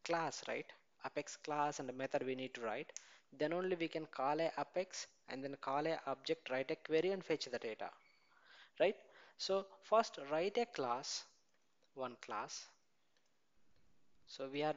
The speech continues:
dealing with the customer side, we can write a customer's data controller. So this is a class name.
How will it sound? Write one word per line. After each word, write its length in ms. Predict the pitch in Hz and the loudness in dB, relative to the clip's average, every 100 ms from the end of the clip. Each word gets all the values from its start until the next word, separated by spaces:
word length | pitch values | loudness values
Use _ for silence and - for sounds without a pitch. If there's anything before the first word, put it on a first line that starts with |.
| - | 0
dealing 280 | 151 175 | 0 2
with 100 | 175 | 2
the 80 | 156 | 0
customer 400 | 151 143 - 135 | 0 -4 -4 -6
side, 240 | - 143 156 | -2 -4 -4
we 80 | 139 | -8
can 160 | 139 131 | -6 -4
write 160 | 131 | -4
a 20 | |
customer's 640 | 131 147 - 123 113 - - _ _ - | -6 -8 -8 -8 -10 -10 -12 _ _ -8
data 380 | 123 123 123 135 - _ - | -4 -4 -4 -8 -12 _ -12
controller. 440 | 147 156 123 107 - - _ _ _ - - - | -4 0 0 -2 -6 -20 _ _ _ -20 -20 -12
So 200 | - 151 | -8 -6
this 180 | 160 | -2
is 160 | 190 196 | -2 0
a 60 | 202 | -2
class 500 | - 160 180 - 165 | 4 6 6 2 -4
name. 220 | 127 | -4